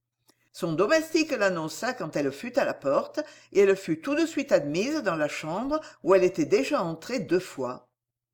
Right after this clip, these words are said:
Elle trouva la jeune Henriette alarmée sur l'état de son frère. Il est perdu ! Je ne le crains que trop, perdu pour toujours !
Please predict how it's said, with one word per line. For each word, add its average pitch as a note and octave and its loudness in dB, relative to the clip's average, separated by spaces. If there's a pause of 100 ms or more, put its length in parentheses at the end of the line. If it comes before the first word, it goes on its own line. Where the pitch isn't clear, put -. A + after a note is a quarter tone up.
(320)
Elle E3+ 2
trouva B3 0
la A3+ 4
jeune C#4 4
Henriette F3 2 (100)
alarmée G3+ -2
sur C#4 -4
l'état F#3+ 0
de B3 -6
son D3 -6
frère. A#2+ -4 (920)
Il F4+ 8
est E4 4
perdu ! C#4 6 (480)
Je - 2
ne E4+ 4
le D4 6
crains D4 4
que A#3+ 2
trop, B3+ 4
perdu D4+ 4
pour D#4 -4
toujours ! A#3 2